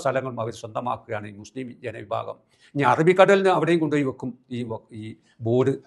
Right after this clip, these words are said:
വഖഫിൻ്റെ ബോർഡ് എന്ന് പറഞ്ഞിട്ട് ഭീഷണിപ്പെടുത്തിയിട്ടാണ്. പക്ഷെ ഇവിടെ വന്ന സ്വീകരണത്തിൽ മറുപടി പ്രസംഗത്തിൽ അദ്ദേഹം പറഞ്ഞത് ഇത്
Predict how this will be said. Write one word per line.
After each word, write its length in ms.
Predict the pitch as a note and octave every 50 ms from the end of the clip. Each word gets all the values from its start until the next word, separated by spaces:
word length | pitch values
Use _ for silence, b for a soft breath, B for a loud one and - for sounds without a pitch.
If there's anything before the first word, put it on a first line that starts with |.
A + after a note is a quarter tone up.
| _ - A2
വഖഫിൻ്റെ 360 | A#2 - - - D3 C3 B2 G#2+
ബോർഡ് 160 | A2 G#2+ G#2 A#2+
എന്ന് 100 | G#2+ G#2+
പറഞ്ഞിട്ട് 340 | - E2+ G2 G2+ - - A#2 - _ _ G2+ A#2
ഭീഷണിപ്പെടുത്തിയിട്ടാണ്. 800 | B2+ C3 - D3 D3 C#3+ C#3+ A#2+ G2 - A2 - - - - _ _ _ _ _ _ _ _ _ _ _ _ b b b b b _ D#3
പക്ഷെ 140 | D#3 - F#3+
ഇവിടെ 120 | F3 F#3+ G3+
വന്ന 120 | G3 G3 G3+ -
സ്വീകരണത്തിൽ 460 | F3+ F3+ F3+ G3+ F#3+ G#3 G3+ - G3 F#3+ F3+
മറുപടി 260 | F#3 F3 F#3 G3 G#3 G#3 G3+
പ്രസംഗത്തിൽ 320 | F#3 G3 F#3+ F#3+ F3+ G3 F3+
അദ്ദേഹം 160 | F3 G3 F#3 F#3
പറഞ്ഞത് 260 | F3+ F3+ G3 F#3 G#3 G#3 b b b b b b b
ഇത് 240 | C#3 C3+ D3+ E3+ A3